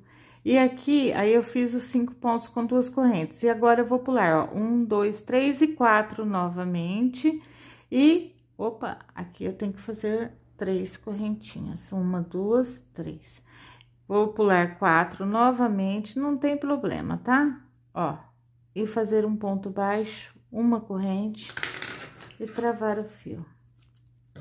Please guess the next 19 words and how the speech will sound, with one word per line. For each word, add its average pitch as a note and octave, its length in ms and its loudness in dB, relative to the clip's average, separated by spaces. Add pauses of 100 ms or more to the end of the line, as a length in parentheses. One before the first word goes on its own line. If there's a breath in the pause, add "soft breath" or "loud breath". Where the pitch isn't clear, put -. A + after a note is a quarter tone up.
(840 loud breath)
Foi B3+ 120 0
a B3+ 40 4
única B3 260 2
adaptação A#3+ 720 -4
que - 140 -8
eu G#3+ 160 0
precisei G#3+ 600 -4
fazer. B3 520 -4 (640 loud breath)
E D#4 160 8
fiquei C#4 500 2
aqui A#3 220 0
com G3+ 200 -6
um, C4 300 2
dois, B3 360 2
três, G#3 340 -2
quatro, F#3+ 360 -2
cinco, G3 320 -6
seis, F#3 420 -2
sete, - 720 -2